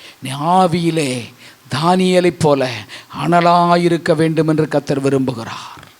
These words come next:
அல்லேலூயா. ரெண்டாவதாக கர்த்தர் சொல்லுகிற காரியம்,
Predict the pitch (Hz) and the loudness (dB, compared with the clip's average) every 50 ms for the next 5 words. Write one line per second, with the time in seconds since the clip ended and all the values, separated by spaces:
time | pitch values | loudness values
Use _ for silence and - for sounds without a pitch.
0 | _ _ _ _ - - - _ - 113 135 151 156 165 165 175 175 175 180 180 | _ _ _ _ -20 -20 -20 _ -8 -4 -2 0 2 4 4 4 4 4 4 2
1 | 190 196 185 160 - - _ _ _ _ _ - - - - - - _ _ _ | 0 -2 -4 -10 -12 -16 _ _ _ _ _ -20 -20 -20 -20 -20 -20 _ _ _
2 | - - 156 170 180 180 170 180 170 165 151 156 147 147 135 139 131 - 131 120 | -4 -2 0 2 2 2 2 2 2 2 0 0 0 2 0 0 -2 -4 -10 -12
3 | 113 - - - - - _ _ _ _ _ _ _ _ _ _ _ _ _ _ | -12 -14 -18 -20 -20 -20 _ _ _ _ _ _ _ _ _ _ _ _ _ _
4 | _ _ _ _ _ - - - - - - - _ - - 170 135 - 185 160 | _ _ _ _ _ -20 -20 -20 -20 -20 -20 -20 _ -8 -6 -6 -2 0 -2 0
5 | - - 170 160 165 156 165 160 160 - - 143 139 139 131 123 113 113 107 110 | 2 0 0 0 2 2 2 0 0 -2 -4 -6 -4 -4 -4 -4 -6 -6 -10 -12